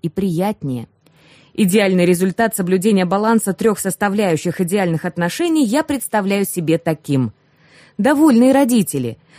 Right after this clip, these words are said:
понимающие, как поступать в каждой конкретной ситуации со своими детьми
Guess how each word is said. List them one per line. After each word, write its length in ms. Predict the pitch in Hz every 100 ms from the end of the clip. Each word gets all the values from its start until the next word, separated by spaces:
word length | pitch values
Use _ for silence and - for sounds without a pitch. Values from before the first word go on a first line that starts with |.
| -
понимающие, 720 | 226 240 254 269 202 - 160
как 280 | - 320 -
поступать 540 | 247 - 247 - 302
в 80 | -
каждой 340 | - 262 185 190
конкретной 500 | 214 214 226 185 170
ситуации 560 | 175 247 311 320 214
со 160 | 185 180
своими 400 | 180 202 185 160
детьми 480 | 196 208 185 127